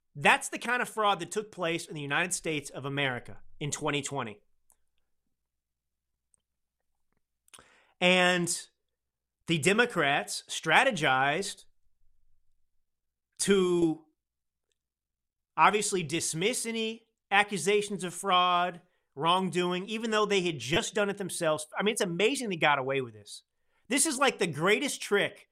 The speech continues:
that's ever been pulled in American history. So they immediately declare Joe Biden the rightful winner. Obviously, they use the media and the power of the media, the megaphone,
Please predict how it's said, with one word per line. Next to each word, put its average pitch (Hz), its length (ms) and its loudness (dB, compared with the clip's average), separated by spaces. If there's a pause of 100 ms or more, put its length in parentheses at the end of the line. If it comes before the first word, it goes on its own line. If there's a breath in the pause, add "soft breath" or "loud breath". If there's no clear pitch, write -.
(160)
that's 175 180 -2
ever 208 220 2
been 208 160 2
pulled 175 300 -2
in 151 60 -2
American 139 360 -4
history. 127 440 -10 (1800 soft breath)
So 254 140 -2
they 247 140 6
immediately 294 420 2
declare 202 680 4 (440 soft breath)
Joe 185 280 4
Biden 180 300 2
the 175 100 -4
rightful 185 400 -2
winner. 151 400 -6 (480)
Obviously, 196 340 2
they 190 80 -2
use 190 260 -2
the 180 80 -2
media 214 360 -4
and 185 80 -2
the 151 40 -6
power 180 280 2
of 214 60 -2
the 208 60 -2
media, 180 260 -2
the 143 100 -4
megaphone, 165 640 -2